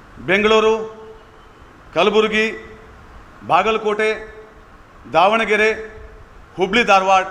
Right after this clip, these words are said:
ಹಾಗೂ ಮಂಗಳೂರು, ಈ ಆರು ಕಡೆಗಳಲ್ಲಿ ಏಕಕಾಲದಲ್ಲಿ ಸಹಾಯವಾಣಿಯನ್ನ ಉದ್ಘಾಟನೆ ಮಾಡ್ತಾ ಇದ್ದೇವೆ. ಲವ್ ಜಿಹಾದ್ ಅಂತ ಹೇಳಿದ್ರೆ ಬಹುಶಃ ನಿಮ್ಗೆಲ್ರಿಗೂ ಕೂಡ ಗೊತ್ತಿರುವಂಥದ್ದೇ.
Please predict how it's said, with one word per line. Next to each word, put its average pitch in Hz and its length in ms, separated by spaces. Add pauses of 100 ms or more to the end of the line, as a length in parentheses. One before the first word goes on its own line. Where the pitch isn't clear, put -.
(380)
ಹಾಗೂ 247 220
ಮಂಗಳೂರು, 175 380 (640)
ಈ 190 60
ಆರು 240 340
ಕಡೆಗಳಲ್ಲಿ 202 520 (760)
ಏಕಕಾಲದಲ್ಲಿ 208 1160 (840)
ಸಹಾಯವಾಣಿಯನ್ನ 220 880 (800)
ಉದ್ಘಾಟನೆ 196 460
ಮಾಡ್ತಾ 175 300
ಇದ್ದೇವೆ. 131 420 (920)
ಲವ್ 180 240
ಜಿಹಾದ್ 196 300
ಅಂತ 185 140
ಹೇಳಿದ್ರೆ 180 600 (960)
ಬಹುಶಃ 175 400
ನಿಮ್ಗೆಲ್ರಿಗೂ 202 380
ಕೂಡ 233 140 (540)
ಗೊತ್ತಿರುವಂಥದ್ದೇ. 190 680